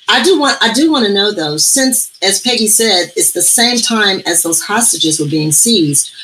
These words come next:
what was the tone like? What, what did it feel like? Was it very tense,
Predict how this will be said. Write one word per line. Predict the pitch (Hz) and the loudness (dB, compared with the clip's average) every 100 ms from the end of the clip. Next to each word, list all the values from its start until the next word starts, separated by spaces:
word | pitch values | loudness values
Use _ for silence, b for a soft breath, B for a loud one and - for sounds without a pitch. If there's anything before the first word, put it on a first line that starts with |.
| B B | B B
what | 220 349 | 0 4
was | 349 233 | 2 2
the | 175 131 - | -2 -4 -4
tone | - 165 254 214 | -2 2 2 2
like? | 156 135 131 | 0 -2 0
What, | 233 302 - | 0 0 0
what | 302 | 2
did | 285 | 2
it | - | 0
feel | - 202 247 | -2 0 2
like? | 165 151 | 0 -2
Was | 156 | -2
it | 156 | 0
very | 160 143 | 0 -2
tense, | 131 - 160 262 - - - | -2 -2 0 0 0 -2 -2